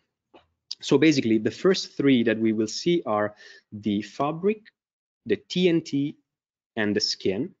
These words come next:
finishes, which, uh, uh, basically they are made out of the same, uh, material. It's, uh, these are vinyl wallpaper, even though they have a very low percentage of vinyl. It's just a twenty-five percent.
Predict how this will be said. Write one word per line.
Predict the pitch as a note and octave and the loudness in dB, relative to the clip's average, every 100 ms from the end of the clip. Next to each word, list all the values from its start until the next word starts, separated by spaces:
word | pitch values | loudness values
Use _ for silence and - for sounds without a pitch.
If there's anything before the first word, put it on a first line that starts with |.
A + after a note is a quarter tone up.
| _ | _
finishes, | - G2+ A#2 G3 - _ _ _ _ - | -2 -2 0 -4 -4 _ _ _ _ 0
which, | A#2 B2 A#2+ - | 2 2 -2 -2
uh, | |
uh, | A#2+ A2+ - A2+ | 0 0 -2 -2
basically | A2+ E3 F3+ E3 C#3+ | 2 2 2 0 2
they | C#3+ C#3 | 4 4
are | C3 | 4
made | C3 C#3 C#3 | 2 2 2
out | A#2+ B2 A#2+ | 2 0 -2
of | G#2+ | -8
the | A2+ | -4
same, | G#2+ - A#2+ A#2 A2+ | -4 -2 0 0 0
uh, | A#2 A2 G2+ | -2 -2 -4
material. | G#2 - B2 F#2 F#2 - _ - | -4 -2 -2 -2 -8 -14 _ -6
It's, | G#2 - - - | -6 -6 -14 -4
uh, | G2+ G2 G2 G2 G2+ | -2 -2 -2 -4 -2
these | D#3 | 0
are | C3 G#2+ | 2 0
vinyl | G#2 A#2+ C3 C#3 C#3+ - | 0 0 2 2 0 -2
wallpaper, | G#2+ G#2 G#2 G2+ G#2 E3 - - | 0 0 4 2 2 -2 -4 -2
even | A#2+ A#2+ | 2 4
though | A#2+ A#2+ | 4 4
they | A2 | 2
have | A#2+ | 0
a | A2 | 0
very | A#2+ D3 | 0 2
low | B2 A2+ | 2 0
percentage | G2+ - G2+ G2 F#2+ | -2 -4 -4 -4 -4
of | F2+ | -4
vinyl. | F#2 F#2 F2+ - | -6 -6 -8 -14
It's | G2+ | -8
just | - - | -6 -6
a | |
twenty-five | G#2+ A2+ G#2+ - F#2+ | -6 -2 -2 -2 -4
percent. | - - F#2 - | -4 -8 -10 -18